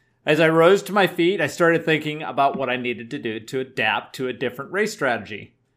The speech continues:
Knowing my A goal was most likely off the table, I settled into plan B. I continued to run, and I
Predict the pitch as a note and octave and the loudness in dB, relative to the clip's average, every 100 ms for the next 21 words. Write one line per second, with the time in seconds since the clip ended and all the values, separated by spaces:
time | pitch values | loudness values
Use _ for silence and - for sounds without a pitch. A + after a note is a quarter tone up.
0 | _ _ _ C3+ D3 D#3 D#3+ D#3 D3+ D3+ | _ _ _ -10 -2 0 2 0 -2 -6
1 | D3+ C#3 C#3 C#3+ - _ G3+ B3 C#4+ F#3 | -2 0 0 -2 -10 _ 0 0 0 2
2 | D#3 E3+ G3 - - D#3 C#3 A#2+ C#3 C#3 | 4 2 -2 -14 -20 -6 -4 -4 -4 -4
3 | B2+ C3+ A#2+ C3 B2+ B2 A#2+ A#2 A#2 A2+ | -2 -2 -2 -4 0 0 -2 -6 -4 -4
4 | D3+ F3 C3 - D#3 D3 C3+ B2+ A2+ - | -4 -4 -4 -2 -2 0 -2 -4 -8 -8
5 | A#2 A#2+ A#2+ _ B2+ A2 A2 D#3+ A#2+ - | -6 -6 -10 _ -8 -8 -6 -4 -6 -10
6 | _ _ _ _ _ _ _ _ _ C3 | _ _ _ _ _ _ _ _ _ -2
7 | D#3 D#3 G3 A3 F#3+ E3 E3 C3+ D#3 A3 | 2 4 4 2 0 4 4 4 2 -2
8 | - _ _ - _ _ A#2+ A#2 A2+ | -6 _ _ -20 _ _ -8 -6 -8